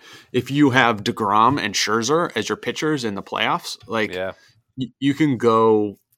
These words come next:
Speaker 2: That's, that's
Speaker 1: uh,
Speaker 2: pretty
Speaker 1: a four-game series, you really only need one other <laughs> pitcher. Or a, um, a seven-game series, you probably only need one other pitcher. Um,
Speaker 2: Right.
Speaker 1: a-, and a five-game series, say that they are, um, I don't have them winning,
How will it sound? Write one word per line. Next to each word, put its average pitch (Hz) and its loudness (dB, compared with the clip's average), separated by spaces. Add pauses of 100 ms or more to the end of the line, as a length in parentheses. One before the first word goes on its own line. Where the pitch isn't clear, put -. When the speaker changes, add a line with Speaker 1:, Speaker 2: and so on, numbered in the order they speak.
(280)
Speaker 2:
That's, - -18
that's 95 -16
Speaker 1:
uh, 82 -8
Speaker 2:
pretty 95 -12
Speaker 1:
a 120 -6
four-game 127 0
series, 127 2
you 107 -2
really 110 2
only 107 -2
need 101 -6
one 110 0
other 104 -2
<laughs> - -12
pitcher. 123 -10 (340)
Or 120 2
a, 104 2
um, 101 0
a 110 -6
seven-game 117 -2
series, 104 -4
you 104 -10
probably 104 2
only 101 -4
need 104 -6
one 110 2
other 101 -2
pitcher. 107 -2 (480)
Um, 95 0
Speaker 2:
Right. 95 -8 (160)
Speaker 1:
a-, 101 -4
and 104 -2
a 101 -6
five-game 120 4
series, 104 0
say 110 0
that 101 -2
they 101 0
are, 95 2 (420)
um, 95 -6
I 113 2
don't 104 -2
have 104 -2
them 98 -6
winning, 104 -4